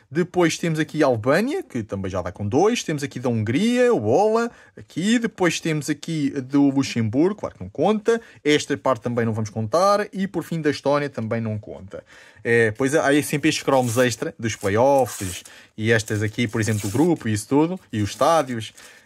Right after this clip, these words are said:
eh, que é mais complicado. Temos aqui uma paralela que também vai contar, claro, apesar de, como sabem, as paralelas para mim eram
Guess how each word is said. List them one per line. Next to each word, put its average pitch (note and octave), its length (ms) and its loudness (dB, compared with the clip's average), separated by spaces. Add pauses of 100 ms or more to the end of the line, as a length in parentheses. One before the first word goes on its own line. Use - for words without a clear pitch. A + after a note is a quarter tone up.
eh, B2+ 400 2
que D#3 480 2
é D3 100 -4
mais C#3+ 160 -6
complicado. B2 460 -4
Temos C#4+ 220 0
aqui C#4 320 2
uma A3+ 200 0
paralela A3 680 0
que - 60 -12
também D#3 240 -2
vai A#2+ 200 2
contar, C#3 400 0
claro, C3+ 340 2
apesar A2 300 0
de, G#2 100 -8
como G#2 180 -8
sabem, G2 360 -4
as F#2 80 -8
paralelas F#2+ 500 -6
para F#2+ 160 -10
mim G2 240 -6
eram G#2+ 380 -4